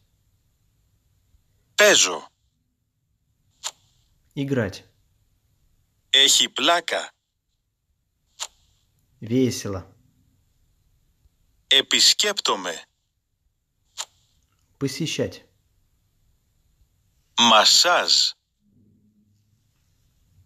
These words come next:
Speaker 2: Массаж.
Speaker 1: Περιοδικό.
Speaker 2: Журнал.
Speaker 1: Αστείος.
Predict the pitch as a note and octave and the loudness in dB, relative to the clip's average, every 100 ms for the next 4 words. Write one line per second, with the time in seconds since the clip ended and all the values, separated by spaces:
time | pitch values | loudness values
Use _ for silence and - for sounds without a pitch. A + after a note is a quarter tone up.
0 | _ - - _ _ _ _ A2+ A#2 - | _ -14 -14 _ _ _ _ -10 -10 -6
1 | C#3+ G2+ - _ _ _ _ _ _ _ | -6 -8 -12 _ _ _ _ _ _ _
2 | _ _ _ _ _ _ _ _ _ - | _ _ _ _ _ _ _ _ _ 0
3 | C#3 B2+ A#2+ A2+ G#2+ A2 - E3 - - | 2 4 2 2 0 -2 0 0 0 -8
4 | _ _ _ _ _ _ _ _ _ _ | _ _ _ _ _ _ _ _ _ _
5 | _ _ _ _ _ _ _ _ _ _ | _ _ _ _ _ _ _ _ _ _
6 | _ _ _ _ _ - - _ _ _ | _ _ _ _ _ -14 -14 _ _ _
7 | _ _ _ _ - A#2+ E3 D3 F#2+ F2+ | _ _ _ _ -12 -6 -4 -2 -4 -8
8 | - - _ _ _ - - _ _ _ | -18 -20 _ _ _ -20 -20 _ _ _
9 | _ _ _ _ _ _ _ _ _ _ | _ _ _ _ _ _ _ _ _ _
10 | _ - A#2 - - G3 G3 G#2 - - | _ 4 4 4 2 0 -4 -4 -2 -2
11 | - | -2